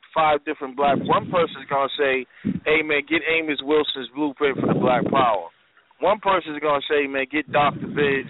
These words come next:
uh, Black Now." I mean, uh, you know, uh, what was the name of his book? I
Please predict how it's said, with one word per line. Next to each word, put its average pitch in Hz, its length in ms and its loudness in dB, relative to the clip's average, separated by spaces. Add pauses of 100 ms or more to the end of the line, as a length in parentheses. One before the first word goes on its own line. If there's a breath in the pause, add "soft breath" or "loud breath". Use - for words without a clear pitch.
(540 soft breath)
uh, 131 220 2
Black 135 360 2
Now." 135 520 2 (180)
I 131 140 0
mean, 127 320 -4
uh, 117 140 0
you 147 180 -4
know, 113 260 0
uh, 107 400 2 (160)
what 139 240 2
was - 40 -14
the 123 60 -12
name 113 220 -6
of 107 60 -6
his 101 180 -8
book? 107 160 -4
I 117 80 4